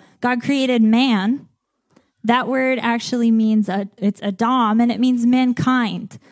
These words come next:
So it's talking about all of us. It's talking about all mankind are called to do these things, uh, to be influencers.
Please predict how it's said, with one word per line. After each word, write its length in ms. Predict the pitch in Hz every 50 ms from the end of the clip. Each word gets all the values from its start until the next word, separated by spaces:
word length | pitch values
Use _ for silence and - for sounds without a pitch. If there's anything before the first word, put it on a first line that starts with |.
| _ _ _
So 120 | - - 269
it's 100 | 269 -
talking 360 | - 269 294 285 277 302 294
about 260 | 285 262 254 240 -
all 260 | - 226 254 269 269 247
of 80 | 214
us. 240 | 185 - 190 - -
It's 120 | 233 -
talking 220 | - 262 277 269 269
about 200 | 254 254 - -
all 240 | - 254 262 262 269
mankind 720 | 269 262 254 254 247 240 - - 254 254 247 240 220 214
are 120 | 190 202 208
called 280 | - 233 226 214 202
to 100 | - 214
do 160 | 202 220 226 220
these 260 | 214 214 214 208 -
things, 460 | - 233 220 190 190 196 196 - - _ - - _ - - - _ _ _ _ _ _ _ _ -
uh, 180 | - 214 208 185
to 140 | - - 226
be 120 | 233 240
influencers. 1040 | - 226 240 233 240 240 262 254 247 240 214 - - 202 190 - 208 - - -